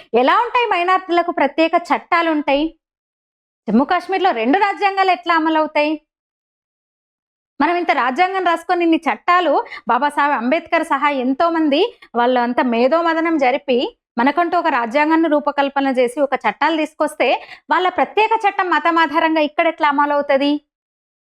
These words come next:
అంటే వాళ్ళకు చెప్పించే ప్రయత్నం కూడా చేయలేదు. ముస్లింలను పూర్తిగా వాళ్ళని అసలు నేను అంటాను ఒక మత మౌఢ్యం వైపు తీసుకెళ్ళింది సెక్యులర్లే అంటాను నేను. వాళ్ళ తప్పేమి లేదు పాపం. ఇన్నేళ్లలో వాళ్ళని ఎదగకుండా చేసి ఎ-,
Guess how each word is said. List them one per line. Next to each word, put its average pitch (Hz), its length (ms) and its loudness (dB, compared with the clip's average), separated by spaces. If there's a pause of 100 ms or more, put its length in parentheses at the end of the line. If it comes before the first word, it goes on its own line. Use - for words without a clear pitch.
(420)
అంటే 427 140 0 (880)
వాళ్ళకు 302 340 -2
చెప్పించే 453 400 0
ప్రయత్నం 349 420 0
కూడా 294 140 0
చేయలేదు. 226 520 0
ముస్లింలను 370 540 0
పూర్తిగా 349 520 0
వాళ్ళని 311 540 0 (300)
అసలు 320 220 2
నేను 311 200 4
అంటాను 320 460 0
ఒక 247 200 -4
మత 240 240 0 (140)
మౌఢ్యం 311 400 0
వైపు 349 240 0
తీసుకెళ్ళింది 320 640 0
సెక్యులర్లే 220 580 -2
అంటాను 202 340 -2
నేను. 202 200 -6 (500)
వాళ్ళ 349 160 0
తప్పేమి 370 420 -2
లేదు 294 180 0
పాపం. 285 240 -2
ఇన్నేళ్లలో 330 640 2
వాళ్ళని 311 500 2 (220)
ఎదగకుండా 330 720 2
చేసి 311 440 -2 (180)
ఎ-, - 100 0